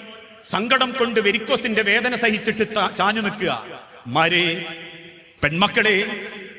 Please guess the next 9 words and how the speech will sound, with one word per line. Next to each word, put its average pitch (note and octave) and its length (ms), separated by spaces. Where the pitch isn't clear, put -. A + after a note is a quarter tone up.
നിങ്ങളെ E3+ 160
മുഖത്തൊക്കെ G#3+ 540
ഈ A3+ 120
പുഞ്ചിരി G#3+ 440
ഉണ്ടല്ലോ, F3+ 340
അത് A#2 100
നിങ്ങൾ E3+ 220
ആണുങ്ങൾ F3+ 400
ജീവിച്ചിരിപ്പുള്ളതുകൊണ്ടാ. D#3 1120